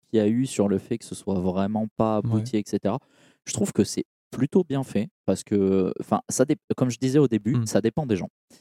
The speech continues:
Speaker 1: Ça dépend des gens. Il y a des gens avec qui ça fonctionne très bien, il y a des gens avec qui ça fonctionne pas du tout, ou même
Speaker 2: <laughs>
Speaker 1: clairement, le, le casque, il, il se dit, « Je vais
Speaker 2: Ouais.
Speaker 1: pas afficher les yeux. »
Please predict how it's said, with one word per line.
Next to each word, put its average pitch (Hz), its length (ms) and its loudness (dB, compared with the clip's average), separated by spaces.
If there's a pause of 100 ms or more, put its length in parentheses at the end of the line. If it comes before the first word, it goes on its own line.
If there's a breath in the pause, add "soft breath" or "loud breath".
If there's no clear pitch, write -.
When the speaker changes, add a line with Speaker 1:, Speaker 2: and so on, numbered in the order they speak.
(120 soft breath)
Speaker 1:
Ça 107 100 4
dépend 123 240 0
des 113 120 2
gens. 95 100 -2
Il 92 60 0
y - 20 4
a 101 40 4
des 120 100 4
gens 175 100 -2
avec 131 160 -2
qui 147 80 -6
ça 98 140 -4
fonctionne 101 340 -4
très - 380 -4
bien, 117 340 -2 (100)
il - 60 2
y - 20 6
a 104 40 4
des 110 120 2
gens 160 160 -4
avec 120 120 -4
qui 131 80 -6
ça 120 140 -2
fonctionne 139 420 0 (160)
pas 151 100 6
du 131 160 0
tout, 165 340 0
ou 117 140 0
même 160 220 2
Speaker 2:
<laughs> - 0 -
Speaker 1:
clairement, 151 580 0
le, 123 260 6
le 127 120 4
casque, 143 400 -4
il, - 160 -10
il 113 140 0
se - 120 -6
dit, « 135 220 2 (520 soft breath)
Je 104 140 2
vais 123 60 10
Speaker 2:
Ouais. 117 60 2
Speaker 1:
pas 117 100 4
afficher 107 320 -2
les 92 160 2
yeux. » - 100 -4